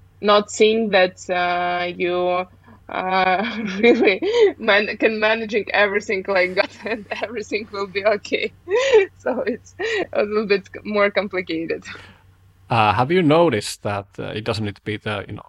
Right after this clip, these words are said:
Speaker 2: with the partners, but also with employees and the people you're working with, that, uh,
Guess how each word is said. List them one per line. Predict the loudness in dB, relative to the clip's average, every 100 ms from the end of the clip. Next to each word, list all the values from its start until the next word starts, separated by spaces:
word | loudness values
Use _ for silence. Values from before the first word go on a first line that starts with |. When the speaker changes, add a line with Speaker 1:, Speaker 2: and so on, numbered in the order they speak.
| -16
Speaker 2:
with | -14
the | -2
partners, | 2 2 2 -6
but | -10 -8
also | -8 -8
with | -12
employees | -12 -8 -2 -2 -2 -4 -8
and | -12
the | -12
people | -12 -10
you're | -8
working | 0 2 2 -2 -12
with, | -14 -14
that, | -14 -14 -20 _ -14
uh, | -10 -12